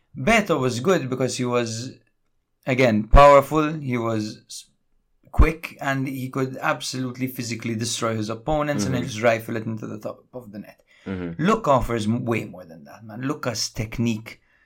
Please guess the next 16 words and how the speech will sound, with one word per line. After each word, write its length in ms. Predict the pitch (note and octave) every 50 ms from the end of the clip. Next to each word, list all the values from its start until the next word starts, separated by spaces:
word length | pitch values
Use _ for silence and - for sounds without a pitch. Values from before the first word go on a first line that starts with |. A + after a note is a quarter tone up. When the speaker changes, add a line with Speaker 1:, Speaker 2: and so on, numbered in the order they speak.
| _ _ _ -
Speaker 1:
Luka's 600 | C3 B2+ C3 C3 - A#2+ A#2 A2+ G#2 - - _ _ _ -
touch, 500 | - A#2 A2+ A2+ - - - - - _ _ _ _ _ _ _ -
Speaker 2:
Mm-hmm. 160 | - F#2+ B2
Speaker 1:
Luka's, 800 | D#3 D#3 C3+ - - - C#3 B2 A2+ A2+ A2+ A2 A2 - - _ _ _ _ _ _ _ _ _ _ _ _ _ _ - - - F3
the 160 | E3 F#3 G3+
way 200 | G3+ G#3 G3 F3+
he 120 | D3 D3+
sees 400 | C3 - - D3 C#3 B2 A2 G#2+
the 100 | A2 A#2
game, 240 | A2 B2+ C3 C3 C3
the 80 | C3 C#3+
way 80 | C#3
he 140 | A#2+ A#2+ A#2
reads 380 | A2+ A#2 C3+ C3+ B2+ A2 G#2 G#2
the 100 | A2+ G#2+
game. 340 | A2+ A#2+ B2+ B2 B2 -